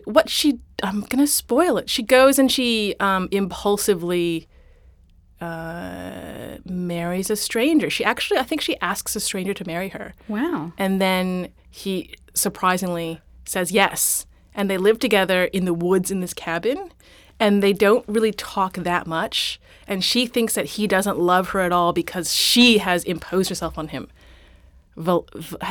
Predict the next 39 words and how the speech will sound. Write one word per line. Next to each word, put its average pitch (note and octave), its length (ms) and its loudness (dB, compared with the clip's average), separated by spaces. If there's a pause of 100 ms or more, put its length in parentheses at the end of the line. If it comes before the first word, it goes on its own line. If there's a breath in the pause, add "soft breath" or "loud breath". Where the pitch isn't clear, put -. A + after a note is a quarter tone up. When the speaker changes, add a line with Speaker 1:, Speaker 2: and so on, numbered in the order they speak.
Speaker 1:
her C#4 100 2
name D#4 160 4
is, G4 120 -2
it's C4 140 -4
not D#4+ 240 2
Valerie, F#3 560 0
it's, - 140 -6
like, F#3 260 -4
Valer-, E3 720 -2
that's C#4 300 2
where A#3 160 2
I G3+ 80 2
fall E3 260 -2
down. D3 280 -2
But - 100 -4
Speaker 2:
Hmm. - 40 4
Speaker 1:
anyway, G#3+ 540 8 (400 loud breath)
go D#4 220 6
out F#4+ 80 4
and F4 100 -6
find G#3+ 260 2
The G#3+ 60 0
Blue F#3+ 180 0
Castle. F#3+ 560 -2
Speaker 2:
Okay. D4 320 2 (220)
Speaker 1:
And G#3+ 180 4
there's G#3+ 220 6
a G3+ 60 4
big, A3+ 400 4 (280)
like, F#3 300 2
passionate, G3+ 600 2
re-, F#3+ 180 2
like, A#3 180 6
passionate A#3+ 600 2
in F3+ 80 -4
finger F3 240 -6
quotes. - 400 -8
Speaker 2:
Yeah. C4+ 80 6
Speaker 1:
Nobody, D#4 460 6